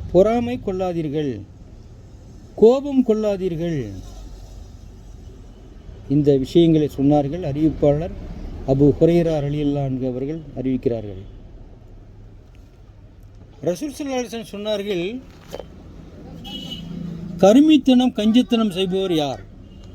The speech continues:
கருமித்தனம் செய்பவர் யார்? யார் என் மீது பெயர் சொன்னால் செலவாத்து சொல்லவில்லையோ அவர்தான்" என்று சொன்னார்கள். அல்லாஹ் அக்பர், அல்லாஹ் அக்பர்.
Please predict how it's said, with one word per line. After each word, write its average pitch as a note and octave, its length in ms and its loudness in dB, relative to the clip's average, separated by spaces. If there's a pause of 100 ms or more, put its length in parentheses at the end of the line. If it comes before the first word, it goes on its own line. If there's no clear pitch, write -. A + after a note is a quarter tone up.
(1000)
கருமித்தனம் G3 600 0
செய்பவர் F3+ 460 -4
யார்? B2+ 420 -4 (960)
யார் G3+ 320 2
என் A3+ 240 -2
மீது A3+ 340 -2
பெயர் G3+ 280 -2
சொன்னால் G3 540 -8
செலவாத்து F#3 520 -6
சொல்லவில்லையோ E3 880 -4
அவர்தான்" C#3 520 -4
என்று C#3 360 -6
சொன்னார்கள். G2+ 440 -14 (3000)
அல்லாஹ் C#3+ 420 0
அக்பர், A#2 360 -8 (1080)
அல்லாஹ் C#3 400 0
அக்பர். G#2+ 360 -10